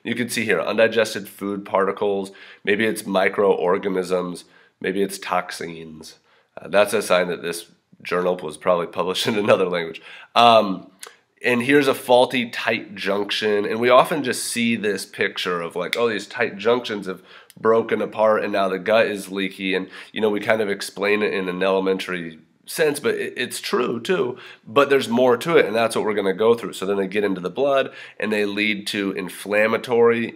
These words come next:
immunological, autoimmune, or neoplastic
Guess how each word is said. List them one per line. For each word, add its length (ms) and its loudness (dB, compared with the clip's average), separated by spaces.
immunological, 1040 0
autoimmune, 1000 4
or 240 0
neoplastic 1120 0